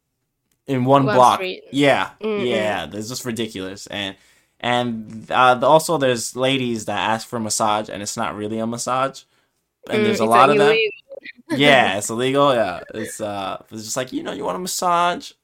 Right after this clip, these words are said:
Speaker 1: And I'm like, "No, thanks." Uh,
Speaker 2: <laughs>
Speaker 1: but yeah, the guy was asking the host about that.
Speaker 2: Mm-hmm.
Speaker 1: Where he's like, This guy was, like, trying to, he,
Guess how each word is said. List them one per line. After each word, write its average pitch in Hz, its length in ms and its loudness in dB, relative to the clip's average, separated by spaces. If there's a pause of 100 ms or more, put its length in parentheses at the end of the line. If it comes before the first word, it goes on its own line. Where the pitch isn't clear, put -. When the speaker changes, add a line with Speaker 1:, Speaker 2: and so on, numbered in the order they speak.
(240)
Speaker 1:
And 117 160 -10
I'm 123 180 -2
like, 123 260 -2
"No, 147 140 -2
thanks." 110 480 -10 (580)
Uh, 110 440 2 (380)
Speaker 2:
<laughs> - 380 -20
Speaker 1:
but 202 120 4
yeah, 202 240 8
the 131 120 2
guy 143 300 6
was 165 200 2
asking 120 760 0 (100)
the 120 260 2
host 147 460 2
about 113 440 2
that. 104 340 0 (720)
Speaker 2:
Mm-hmm. 226 400 -2
Speaker 1:
Where - 80 -4
he's 127 140 -2
like, 117 160 -4
This 156 180 -6
guy 190 340 2
was, 170 260 -4
like, 143 200 -2
trying 143 680 -2
to, 113 680 -4 (680)
he, 160 360 -14